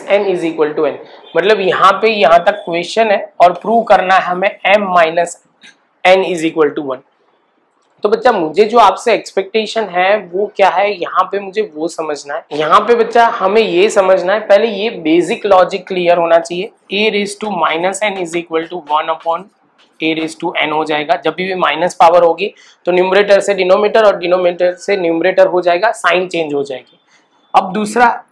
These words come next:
जैसे यहाँ पे दिया हुआ है टू, अ,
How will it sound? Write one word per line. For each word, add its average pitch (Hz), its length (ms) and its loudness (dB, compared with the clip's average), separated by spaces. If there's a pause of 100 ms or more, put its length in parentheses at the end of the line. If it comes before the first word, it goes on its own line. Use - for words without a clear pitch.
जैसे 190 340 -2
यहाँ 202 240 4 (100)
पे 226 80 0
दिया 190 240 -2
हुआ 196 180 2
है 226 200 -2 (180)
टू, 220 300 -4 (1400)
अ, 156 360 4